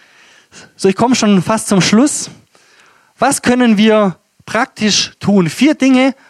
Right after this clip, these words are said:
was du praktisch tun kannst, wie du alte Dinge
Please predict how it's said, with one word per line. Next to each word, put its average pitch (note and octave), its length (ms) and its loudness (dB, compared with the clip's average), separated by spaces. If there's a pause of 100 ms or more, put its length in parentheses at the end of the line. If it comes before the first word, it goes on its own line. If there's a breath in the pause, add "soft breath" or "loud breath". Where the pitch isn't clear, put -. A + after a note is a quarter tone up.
was F3+ 160 -4
du F3+ 100 0
praktisch - 720 -4
tun B3 260 0
kannst, - 540 -8 (200)
wie E3+ 80 -4
du F3 160 -2
alte A3+ 260 0
Dinge F#3 380 0